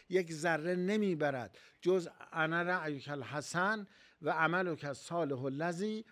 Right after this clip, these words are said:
کنت تعمله. من نظرات، اعتقادات درست خوب شما هستم که بر این رأی و اعتقاد درست بودی، ماندی، نگه داشتی خودت رو.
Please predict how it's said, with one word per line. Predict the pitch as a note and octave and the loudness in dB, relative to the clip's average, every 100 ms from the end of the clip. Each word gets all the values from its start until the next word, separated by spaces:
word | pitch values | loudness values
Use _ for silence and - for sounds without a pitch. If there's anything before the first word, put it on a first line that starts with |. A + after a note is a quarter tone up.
| _ | _
کنت | F#3 E3+ | -6 -6
تعمله. | E3 E3 D3+ C#3+ B2 A#2+ - _ _ - - - | -6 -6 -6 -6 -6 -10 -16 _ _ -20 -20 -6
من | C#3+ D3+ B2+ - _ - - | -2 -2 -4 -10 _ -20 -12
نظرات، | C#3 C#3+ C#3 D#3 D#3+ C#3 - - | 0 2 4 4 4 4 0 0
اعتقادات | D3 C3+ C#3+ C3+ C3+ D3 C#3 | 2 2 2 0 2 0 -2
درست | C3 A#2+ D3 E3+ F#3 - - - D3+ A2 | -4 4 6 8 6 2 -4 0 0 0
خوب | - - F#3+ A3 F#3 | -6 -6 0 2 2
شما | E3 E3 D3+ C#3+ B2+ | 0 -2 -2 -2 -6
هستم | A2+ - A2+ F2 - - - - - - - - - - | -10 -12 -14 -14 -20 -20 -20 -20 -20 -20 -20 -20 -20 -6
که | F3+ | -2
بر | D#3+ D#3+ | 0 0
این | F#3+ F#3 | -2 -2
رأی | F3 E3 D#3 | -2 -2 -2
و | D#3 - _ _ - - - _ - - - - _ | -4 -6 _ _ -20 -20 -20 _ -20 -20 -20 -20 _
اعتقاد | - D3+ D3 C#3+ D3+ | -6 -6 -4 -6 -6
درست | C#3 E3 F3+ - | -4 -2 -4 -4
بودی، | F3+ G3 G#3 F#3 E3 E3 C#3+ | 0 2 2 0 -2 -2 0
ماندی، | C3+ D#3 F#3 G#3+ G3+ D#3 F3+ D#3 C3+ A2 - C#3+ | 2 4 4 4 2 0 0 0 -2 -8 -6 0
نگه | D#3+ F#3 F#3 - | 4 6 4 2
داشتی | F3+ - F#3 | -2 0 -2
خودت | F3 E3+ D3+ B2 | -2 -2 -2 -6
رو. | - A#2 | -8 -8